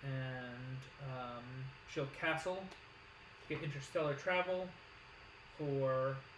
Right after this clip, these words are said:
um, four. So he does no damage to her. Then Carlo will hit her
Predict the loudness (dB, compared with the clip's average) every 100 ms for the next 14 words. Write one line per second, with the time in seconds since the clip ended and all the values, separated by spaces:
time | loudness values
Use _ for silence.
0 | -12 -2 0 2 0 -4 -8 -8 -10 -16
1 | -16 -18 -18 -16 -16 -16 -16 -16 -16 -14
2 | 4 6 6 4 0 -2 -10 0 2 4
3 | 2 -4 -14 -16 -16 -6 2 6 6 2
4 | -4 2 8 8 8 4 -2 -6 -2 4
5 | 4 2 -4 -14 -14 0 2 2 0 8
6 | 10 10 8 6 6 4 -2 -12 -16 -16
7 | -16 -16 -16 -16 -6 2 2 2 0 0
8 | 2 8 10 10 6